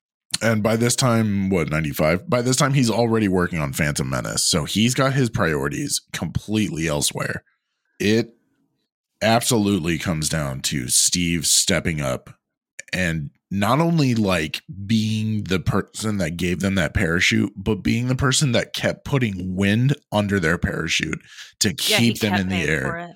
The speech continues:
Speaker 1: Yeah, that's
Speaker 2: And you know who chose not to do that?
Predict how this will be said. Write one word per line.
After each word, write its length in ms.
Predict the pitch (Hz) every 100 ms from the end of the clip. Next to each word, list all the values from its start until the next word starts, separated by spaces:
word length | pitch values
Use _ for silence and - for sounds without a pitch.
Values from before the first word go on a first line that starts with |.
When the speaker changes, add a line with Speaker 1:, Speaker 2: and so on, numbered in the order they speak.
| - _ _ _ _
Speaker 1:
Yeah, 400 | - 73 67 53 - _ _
that's 480 | - 95 90 - -
Speaker 2:
And 80 | 202
you 80 | 208
know 60 |
who 120 | 202 233
chose 360 | - 214 214
not 240 | 185 180 180
to 100 | 170
do 180 | 175 185
that? 320 | 139 160